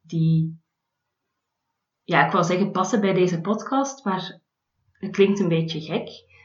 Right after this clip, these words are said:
Ik bedoel vooral de mensen te bereiken die mogelijk, ehm,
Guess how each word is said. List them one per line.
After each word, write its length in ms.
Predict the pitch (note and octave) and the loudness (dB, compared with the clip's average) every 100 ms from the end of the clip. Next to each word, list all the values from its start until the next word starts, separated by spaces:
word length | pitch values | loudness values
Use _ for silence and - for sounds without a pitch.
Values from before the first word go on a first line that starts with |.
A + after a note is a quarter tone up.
| _ _ | _ _
Ik 100 | F3 | -4
bedoel 280 | E3 G3 G#3 | 2 8 8
vooral 320 | G3+ F3 F3+ | 8 4 4
de 100 | G3 | 4
mensen 320 | E3+ F#3+ G#3 G3+ | 2 2 2 -2
te 100 | E3+ | -2
bereiken 420 | E3+ E3+ E3+ F3 | 0 0 -2 -4
die 360 | D#3 D#3+ D#3+ | -2 2 2
mogelijk, 580 | D#3+ D#3+ F3 F#3 F3 D#3+ - - _ _ _ _ | 2 2 2 0 -2 -2 -8 -20 _ _ _ _
ehm, 760 | - E3 D#3 D3+ D3+ D3+ D3 | -8 -4 -4 -4 -8 -8 -8